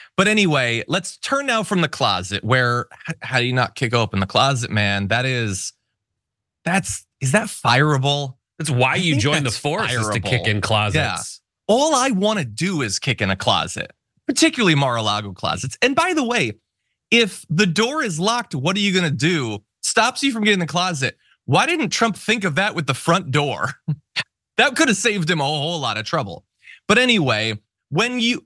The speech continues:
Speaker 1: when you hear that Mar-a-Lago has a hidden room, you're probably curious, perhaps a bit concerned. What if I told you that the hidden room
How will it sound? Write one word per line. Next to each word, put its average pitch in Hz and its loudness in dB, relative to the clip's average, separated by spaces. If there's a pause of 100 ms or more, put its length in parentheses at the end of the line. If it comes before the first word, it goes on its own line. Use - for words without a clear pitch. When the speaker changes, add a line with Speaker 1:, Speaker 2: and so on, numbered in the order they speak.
Speaker 1:
when 180 2
you 240 0
hear 196 -4 (100)
that 147 -2
Mar-a-Lago 147 0
has 139 0
a 139 2
hidden 160 0
room, 113 0 (340)
you're 208 4
probably 185 0 (160)
curious, 135 -2 (260)
perhaps 170 2
a 143 2
bit 131 0
concerned. 123 -2 (400)
What 196 2
if 339 0
I 240 4
told 185 -2
you 139 -2
that 120 -2
the 139 -2
hidden 190 0
room 180 0